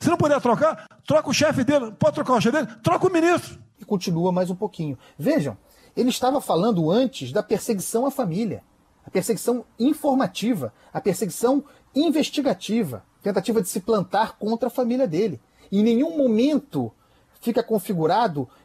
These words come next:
Speaker 2: quando se refere à segurança, uma segurança física, a segurança sobre a integridade física das pessoas. E mais, muito importante, ah,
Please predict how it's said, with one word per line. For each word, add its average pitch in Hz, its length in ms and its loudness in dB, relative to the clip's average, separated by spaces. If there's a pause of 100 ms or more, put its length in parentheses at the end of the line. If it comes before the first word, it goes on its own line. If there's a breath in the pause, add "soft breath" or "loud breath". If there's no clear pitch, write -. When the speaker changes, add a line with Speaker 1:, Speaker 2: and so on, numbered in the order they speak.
Speaker 2:
quando 175 180 0
se - 140 -6
refere 156 280 2
à 135 40 2
segurança, 160 600 -2 (140 loud breath)
uma 262 140 0
segurança 254 480 0
física, 196 560 -4
a 156 100 -8
segurança 202 540 0 (140)
sobre 208 240 2
a - 20 2
integridade 185 580 0
física 214 480 -2
das 226 140 -2
pessoas. 156 400 -4
E 330 60 0
mais, 202 560 -2 (440)
muito 285 220 0
importante, 196 680 -2 (420 soft breath)
ah, 170 240 2